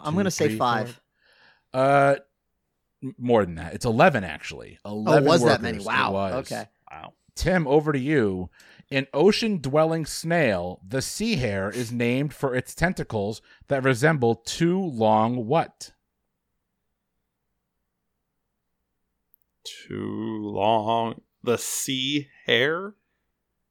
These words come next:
Speaker 2: That's the name of the creature, the sea hare.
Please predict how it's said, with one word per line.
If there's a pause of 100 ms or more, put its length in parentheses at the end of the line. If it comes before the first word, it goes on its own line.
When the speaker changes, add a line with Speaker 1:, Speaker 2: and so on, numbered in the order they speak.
(380)
Speaker 2:
That's
the
name
of
the
creature,
the
sea
hare.